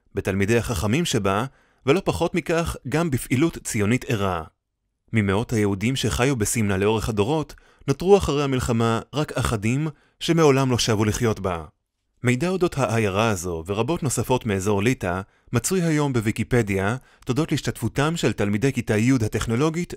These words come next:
מאורט עירוני ד' במודיעין, בתוכנית האחריות לזכור ולזכור באחריות. תהליך ממושך של למידה וחקר ההיסטוריה של העיירה,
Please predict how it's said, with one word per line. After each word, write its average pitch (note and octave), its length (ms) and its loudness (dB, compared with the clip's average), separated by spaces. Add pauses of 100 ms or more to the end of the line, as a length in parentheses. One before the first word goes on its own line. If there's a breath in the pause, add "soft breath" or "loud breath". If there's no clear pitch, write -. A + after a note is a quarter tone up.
מאורט F3 420 2
עירוני A#2 360 2
ד' A#2 380 2
במודיעין, A#2 560 0 (280 soft breath)
בתוכנית F#3+ 480 -2 (200)
האחריות B2 520 -2
לזכור G2+ 600 0 (240)
ולזכור C#3 480 0
באחריות. A2+ 840 -2 (480)
תהליך C3+ 440 -2
ממושך B2+ 460 -2
של C#3+ 160 0
למידה G#2+ 520 2
וחקר B2+ 380 -2
ההיסטוריה G#2+ 520 0
של A2 160 -2
העיירה, G2+ 500 0